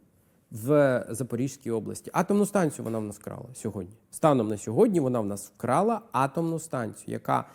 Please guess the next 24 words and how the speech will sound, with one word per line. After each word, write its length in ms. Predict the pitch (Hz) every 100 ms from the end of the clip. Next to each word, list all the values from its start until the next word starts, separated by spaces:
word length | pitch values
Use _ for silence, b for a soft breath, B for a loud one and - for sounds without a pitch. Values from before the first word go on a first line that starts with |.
| B B
є, 600 | - 104 143 151 143 123 - -
е, 320 | 127 127 110 - _ _
однією 380 | 123 127 147 165
з 60 |
найбільших 580 | 135 120 135 156 165 -
в 20 |
Європі. 680 | 123 131 135 190 247 - - b b b
І 100 | 120
якщо 240 | 123 -
ми 100 | 160
говоримо 640 | 135 143 156 156 135 131 110 b b
про 160 | - 160
потужності 800 | - 147 - 254 254 277 - 175
цієї 360 | - 151 135
станції, 560 | 117 117 107 101 - -
там 260 | 143 147 131 B B
шість 300 | - 220 214
енергоблоків 720 | 180 165 156 143 117 - -
з 80 | -
п'ятнадцяти. 760 | - 139 147 131 117 - - - _ _ _ _ _ _ _ _ _ _ _ _
Тобто 440 | - 127 160 139 -
вони 320 | 120 160 165
в 80 | 117
нас 360 | 147 214 233